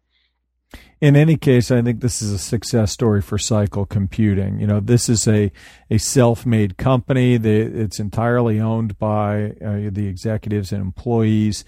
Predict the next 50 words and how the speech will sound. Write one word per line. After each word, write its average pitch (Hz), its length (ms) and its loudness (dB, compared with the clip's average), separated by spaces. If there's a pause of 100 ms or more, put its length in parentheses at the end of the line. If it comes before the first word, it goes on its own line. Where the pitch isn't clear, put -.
(400)
Uh, 104 480 0 (120)
and, 104 520 -4
uh, 101 340 -2
you 107 120 -6
know, 104 120 -4
we've 104 180 -6
known 107 200 -2
Jason 98 400 -4
Stowe, 123 440 2
who's 104 180 -2
the 101 60 -6
C 107 360 -4
E 104 60 0
O 110 160 0
there, 110 240 0
for 107 180 -10
a 104 80 -4
long 104 320 -4
time. 107 480 -2 (420)
Uh, 104 360 0 (120)
so 104 360 -4
congratulations 113 1000 -2
to - 120 -4
them 113 240 0
and 143 180 0
to 143 80 0
Microsoft 123 760 0
on 110 120 -4
the 110 100 -2
acquisition. 107 720 -4
I 92 100 -6
think 101 180 -8
it's 95 140 -10
gonna 104 160 -6
be 104 220 -4
interesting, 110 500 -6
and 104 140 -4
we'll 104 80 -6
continue 107 420 -4
to 101 100 -6
watch 104 540 -4
it. 95 180 -6 (400)
Also 165 360 2
this 151 280 0
week 147 240 -4
in 139 120 -2
H 135 320 -4
P 123 160 -2
C, 185 320 -4
Michael, 131 500 0